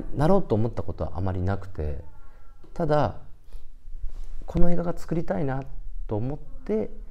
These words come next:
で、その中で僕が何ができるかって言ったら監督だった。あの、グループで作ってたんで、あの、仲間たちで。で、その中で僕は監督の役割だったっていうところがスタートなんで、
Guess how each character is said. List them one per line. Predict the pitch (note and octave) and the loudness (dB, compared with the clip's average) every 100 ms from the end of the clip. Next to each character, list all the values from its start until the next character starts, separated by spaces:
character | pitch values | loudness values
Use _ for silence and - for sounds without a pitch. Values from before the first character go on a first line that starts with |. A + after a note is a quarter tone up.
| - - - - | -12 -12 -12 -10
で、 | D#3+ | -8
そ | E3+ | -4
の | F3+ | -4
中 | F3+ F3 | 4 10
で | E3+ F3 | 12 12
僕 | C3+ D3+ | 6 2
が | C3 | 2
何 | A#2 A#2+ | 4 4
が | F#2+ | 2
で | G2+ | 0
き | - | -2
る | A2+ | -2
か | G2+ | 0
っ | G2 | -2
て | A2+ | -2
言 | |
っ | - | 0
た | G3+ | 2
ら | |
監 | - A#2+ A2+ | 2 2 2
督 | G#2+ G#2 | 2 4
だ | |
っ | G#2 | 2
た。 | - F2 - - - F2 - - | 0 -4 -4 -6 -4 -2 -2 -2
あ | G2 | -2
の、 | F2 F2 - - C3 | 0 -2 -4 -4 -2
グ | A#2+ | 4
ル | D#3+ | 6
ー | D#3 | 6
プ | F#2+ | 4
で | F2+ | 0
作 | - - | -2 -8
っ | |
て | F2 | -6
た | E2 | -6
ん | D2+ | -4
で、 | E2 - | -4 -6
あ | G2 | -6
の、 | F2+ E2 - - | -6 -6 -10 -8
仲 | F#2+ F#2+ | -6 -2
間 | F#2+ | -2
た | E2+ | -4
ち | - | -8
で。 | G2 - - - - - | -12 -12 -14 -14 -14 -10
で、 | C3 - | -6 -2
そ | F3 | 0
の | F#3 | 0
中 | F#3+ F#3+ | 0 -2
で | G#3 - - - - - - | -4 -4 -6 -6 -8 -8 -6
僕 | A#2 | 0
は | D3+ | 0
監 | - G#2 | 2 0
督 | G2+ F#2 - | 0 -4 -4
の | G#2+ D3 | -2 0
役 | F#2+ - G2 | -2 -2 0
割 | F2+ | 0
だ | D#2+ | -2
っ | |
た | D#2 - | -4 -2
っ | C3+ | -2
て | - F#2+ | -2 -4
い | E2+ | -4
う | |
と | G2+ | -4
こ | - | -2
ろ | B2+ | -2
が | F2+ | -2
ス | - | -4
タ | F#2+ E2 | -4 -4
ー | |
ト | - | -4
な | D2+ | -6
ん | C2 | -6
で、 | C#2 D2+ | -6 -6